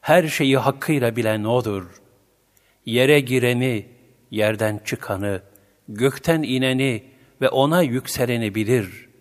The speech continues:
Nerede olsanız O sizinle beraberdir.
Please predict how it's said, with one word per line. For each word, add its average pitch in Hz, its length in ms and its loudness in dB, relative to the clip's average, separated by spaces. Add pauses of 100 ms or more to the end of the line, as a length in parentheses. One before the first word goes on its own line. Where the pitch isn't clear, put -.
(440)
Nerede 143 500 4
olsanız 131 760 0
O 127 100 0
sizinle 117 560 -4
beraberdir. 101 840 -4